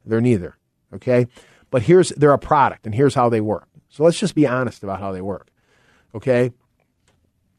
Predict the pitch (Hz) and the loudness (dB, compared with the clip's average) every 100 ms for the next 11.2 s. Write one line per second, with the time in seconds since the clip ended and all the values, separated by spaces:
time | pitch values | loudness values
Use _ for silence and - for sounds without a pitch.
0 | _ 135 160 143 113 104 143 131 117 107 | _ 0 2 0 -2 2 4 4 2 -2
1 | 107 101 104 110 110 - 98 101 123 123 | -4 -4 -6 -6 -8 -10 -16 -14 -8 -6
2 | 156 131 120 101 131 92 _ _ _ 101 | -2 -4 -6 -6 -6 -6 _ _ _ -10
3 | 110 110 120 - 113 90 110 107 101 101 | -8 -4 0 0 -2 -12 -10 -8 -6 -8
4 | 92 95 90 - - 110 110 120 _ _ | -8 -12 -16 -20 -14 -6 -4 -4 _ _
5 | _ _ _ 131 135 143 135 120 127 127 | _ _ _ 0 0 -2 -4 -2 2 2
6 | 120 113 127 117 113 117 104 104 98 101 | 2 -2 -2 0 2 0 0 -4 -6 -6
7 | 104 101 101 117 110 104 95 - 123 117 | -4 -4 -4 -4 -4 -4 -8 -2 -2 -2
8 | 107 - 113 107 95 92 101 98 95 110 | -8 -8 -6 -4 -6 -8 -10 -8 -6 -6
9 | - 101 107 104 104 101 - _ _ _ | -6 -10 -6 -4 -4 -6 -14 _ _ _
10 | _ _ - 143 - 151 143 127 143 123 | _ _ 0 0 2 2 4 4 2 0
11 | - - | -4 -20